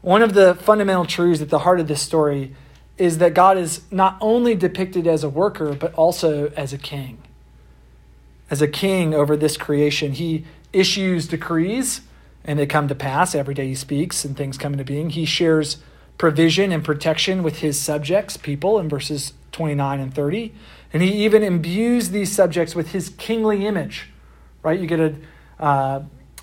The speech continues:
I think about, um, like, old medieval battles where you would have, like, a, a sign or whatever, and it would bear the king's crest, and you, like, march into battle.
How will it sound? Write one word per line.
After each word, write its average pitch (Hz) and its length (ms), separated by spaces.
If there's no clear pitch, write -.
I 156 300
think 180 180
about, 160 540
um, 139 560
like, - 180
old 208 640
medieval 196 840
battles 196 480
where 175 220
you 170 180
would 160 140
have, 160 200
like, 160 160
a, 147 320
a 156 80
sign 170 460
or 180 60
whatever, 180 280
and 165 100
it 147 40
would 147 160
bear 165 180
the 156 80
king's 160 320
crest, 165 400
and 160 80
you, 147 80
like, 147 140
march 160 260
into 160 140
battle. 156 320